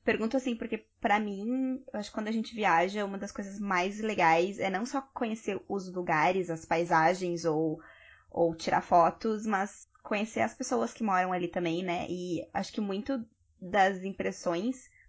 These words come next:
que a gente tem de um país ou de um local tem a ver com a forma como a gente foi recebido, ou as pessoas que a gente conheceu, ou as histórias que a gente ouviu de quem realmente é dali. Então,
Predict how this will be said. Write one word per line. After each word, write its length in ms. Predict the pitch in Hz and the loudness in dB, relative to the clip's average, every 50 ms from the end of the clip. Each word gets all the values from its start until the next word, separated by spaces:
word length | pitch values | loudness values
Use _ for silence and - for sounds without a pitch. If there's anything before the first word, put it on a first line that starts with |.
| _ _ _ _ _ _ _ _ _ _ | _ _ _ _ _ _ _ _ _ _
que 80 | - 208 | 0 0
a 40 | 202 | 0
gente 200 | 196 190 185 - | 0 0 -4 -4
tem 160 | - 180 185 | -4 -4 -2
de 80 | 202 | -2
um 80 | 214 208 | -2 -2
país 440 | - 202 185 175 170 180 202 208 202 | 0 2 2 2 2 0 -2 0 0
ou 120 | 185 175 | 2 2
de 140 | 175 165 - | 2 0 -2
um 140 | 175 175 175 | -6 -4 -4
local 560 | 175 170 170 - 170 160 160 165 185 190 214 | -4 -4 -2 2 4 6 8 8 6 6 4
tem 200 | - - 208 202 | 0 0 2 2
a 40 | 208 | 2
ver 140 | 196 190 - | 2 0 -2
com 260 | - - 214 208 208 | -2 -4 0 2 2
a 60 | 208 | 2
forma 260 | - - 196 196 202 | 6 6 6 6 6
como 120 | 208 208 202 | 0 -2 -2
a 40 | |
gente 160 | 208 202 196 - | -2 -2 -2 -4
foi 100 | 214 208 | -4 -2
recebido, 560 | 196 - 220 196 208 202 196 180 180 185 185 | -2 -2 -2 -2 -2 -4 -4 -4 0 2 4
ou 120 | 180 175 175 | 6 6 6
as 100 | 190 - | 4 4
pessoas 260 | - 185 - 185 180 | -4 -6 -4 -4 -4
que 80 | - 196 | -4 -4
a 20 | 196 | -4
gente 160 | 185 - - | -4 -6 -2
conheceu, 960 | - 208 190 202 - - - - 196 190 190 190 185 185 185 180 185 180 - - - - - - - - - | -2 0 0 0 -4 -6 -2 0 2 2 4 4 4 6 6 6 4 2 0 -4 -18 -20 -20 -20 -20 -20 -6
ou 200 | - - 185 185 | 4 8 10 10
as 100 | 190 202 | 10 10
histórias 420 | 190 185 - - 185 185 196 214 208 | 8 4 6 8 10 10 10 8 4
que 80 | - | 2
a 40 | 220 | 0
gente 200 | 214 208 208 - | 2 2 0 0
ouviu 280 | 214 190 185 196 185 190 | -2 -2 2 2 2 2
de 120 | 185 - | 2 -2
quem 320 | - - - 196 190 196 214 | -4 -2 -2 0 0 0 2
realmente 420 | 208 214 208 208 208 208 - - | 2 2 2 2 2 0 0 0
é 20 | |
dali. 420 | 196 214 220 240 214 208 196 190 - - - - - - - - | 2 4 4 4 4 4 2 0 -4 -8 -20 -20 -20 -20 -12 -6
Então, 760 | - 190 - - 202 180 175 180 185 190 190 190 190 190 190 | -4 -4 2 6 8 8 8 8 6 2 0 -2 -2 -4 -6